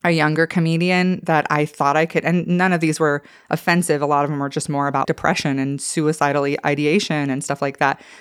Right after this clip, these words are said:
that really bummed crowds out because I wasn't ready and I didn't have the skills to dig into deep, dark stuff.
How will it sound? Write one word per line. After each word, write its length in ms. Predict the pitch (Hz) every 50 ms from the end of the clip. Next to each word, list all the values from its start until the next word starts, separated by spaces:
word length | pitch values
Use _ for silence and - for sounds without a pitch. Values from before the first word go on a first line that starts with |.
| _
that 100 | - -
really 380 | 214 226 254 269 277 277 277 254
bummed 380 | 208 247 247 247 240 233 -
crowds 420 | - - 233 226 220 226 220 196 214
out 440 | 214 240 240 220 175 135 - - - - - - - _ _ _ -
because 320 | 165 190 - 208 190 180 - -
I 240 | 175 190 208 226
wasn't 280 | 233 233 226 233 - -
ready 500 | 175 170 170 170 165 160 160 160 - _ _ - -
and 120 | 170 170
I 80 | 160 165
didn't 180 | 175 185 180
have 140 | 180 165 156
the 80 | 147 143
skills 600 | - - - - 277 277 233 175 160 160 160 -
to 140 | - - 170
dig 280 | 160 - 175 170 165 170
into 300 | 160 165 170 - - 156
deep, 440 | 139 - - 156 147 143 - - - - - _ _ _ _ _ _ _ - 156
dark 340 | 143 156 147 143 143 143 -
stuff. 560 | - - - - - 127 - - 160 - -